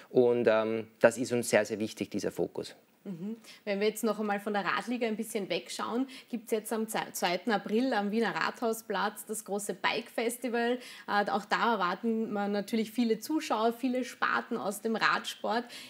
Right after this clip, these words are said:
Speaker 2: Äh, der Ö R V ist vertreten mit einem Stand und dann gibt's noch was Besonderes.
Speaker 1: Genau, wir freuen uns ganz besonders, dass wir bei diesem Bike-Festival, die größte Fahrradveranstaltung in Österreich und in, in Wien dementsprechend, präsent sein dürfen.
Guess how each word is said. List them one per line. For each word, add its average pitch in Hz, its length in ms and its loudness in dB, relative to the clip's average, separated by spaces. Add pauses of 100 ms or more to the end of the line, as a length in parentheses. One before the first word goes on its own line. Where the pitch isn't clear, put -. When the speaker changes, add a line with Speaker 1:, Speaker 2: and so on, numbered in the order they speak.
(100)
Speaker 2:
Äh, 214 160 2
der 214 160 4
Ö - 20 6
R 220 120 8
V 190 200 2
ist 226 200 6
vertreten 226 520 2
mit 247 160 4
einem 208 240 0
Stand - 400 0
und 233 200 0
dann 247 120 0
gibt's 254 240 -4
noch 269 160 2
was 190 220 0
Besonderes. - 720 -8
Speaker 1:
Genau, 95 280 4
wir 101 120 2
freuen 101 220 4
uns 120 140 0
ganz 110 200 2
besonders, 113 460 2
dass 110 140 0
wir 113 80 6
bei 110 140 4
diesem 113 300 0
Bike-Festival, 110 800 4
die 104 200 -6
größte 127 420 4
Fahrradveranstaltung 101 1300 2
in 110 200 2
Österreich 101 600 2
und 104 140 -4
in, 98 220 0
in 101 180 0
Wien 117 180 4
dementsprechend, 104 720 4 (400)
präsent 123 400 4
sein 113 160 2
dürfen. 123 420 0